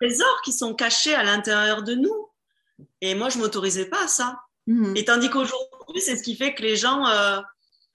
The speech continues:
Speaker 1: ben, c'est ce qui me caractérise le plus. J'ai fait un sondage il y a pas longtemps, justement, pour, euh, pour, euh, ma nouvelle activité que je suis en train de lancer. J'ai demandé aux gens sur Facebook, « Qu'est-ce qui me caractérise le plus selon vous ? »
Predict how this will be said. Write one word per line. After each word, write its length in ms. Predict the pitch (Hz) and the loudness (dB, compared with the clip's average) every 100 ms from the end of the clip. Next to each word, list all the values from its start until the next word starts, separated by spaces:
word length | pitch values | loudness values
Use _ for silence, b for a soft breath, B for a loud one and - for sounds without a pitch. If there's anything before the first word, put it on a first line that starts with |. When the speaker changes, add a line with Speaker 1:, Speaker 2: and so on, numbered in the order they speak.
| _ | _
Speaker 1:
ben, 180 | 190 196 | -4 -2
c'est 160 | 196 220 | -2 -2
ce 100 | - | -2
qui 100 | 247 | -2
me 80 | 233 | -2
caractérise 680 | 240 233 220 262 247 233 240 | 2 2 0 -2 -2 -2 -4
le 160 | 247 | -6
plus. 380 | - 339 339 - | -6 -2 -2 -2
J'ai 140 | 190 | -2
fait 120 | 190 208 | -2 -2
un 100 | 208 | 0
sondage 500 | 226 214 233 262 208 | -2 -2 0 2 0
il 20 | |
y 40 | |
a 60 | 180 | -2
pas 160 | 190 | 0
longtemps, 340 | 196 214 254 269 | -2 -4 -6 -6
justement, 640 | - - 202 196 220 226 - | -8 -8 -6 -4 -4 -6 -10
pour, 200 | 185 180 | -8 -2
euh, 180 | 185 175 180 B B B _ - _ _ _ | 0 0 -2 B B B _ -20 _ _ _
pour, 240 | - 196 202 | -12 -6 -2
euh, 500 | 190 190 180 180 180 | 2 2 2 0 -2
ma 180 | 190 180 | -2 -4
nouvelle 280 | 196 196 196 | -2 0 0
activité 580 | 190 - 196 202 254 254 | 0 -4 -10 -8 -8 -6
que 100 | 202 | -6
je 80 | |
suis 120 | - 190 | -4 -4
en 80 | |
train 180 | 190 190 | -2 -2
de 60 | 190 | -2
lancer. 500 | 190 202 - 302 269 | -2 -2 -2 -2 -2
J'ai 140 | 202 | -4
demandé 420 | 185 190 202 254 | -2 -4 -4 -4
aux 120 | 262 202 | -4 -2
gens 320 | 214 277 - - _ _ | -2 -2 -4 -12 _ _
sur 240 | - 202 190 | -8 -6 -4
Facebook, « 520 | 220 214 202 294 - | -2 -2 -4 -6 -2
Qu'est-ce 180 | 285 277 | 0 0
qui 120 | 277 | -2
me 100 | 254 | -6
caractérise 680 | 247 226 233 233 240 254 240 | -2 0 -2 -2 -2 -2 -2
le 140 | 240 240 | -6 -8
plus 280 | - 277 - | -6 -6 -4
selon 280 | 226 220 | -4 -4
vous ? » 280 | 233 285 285 | -6 -6 -8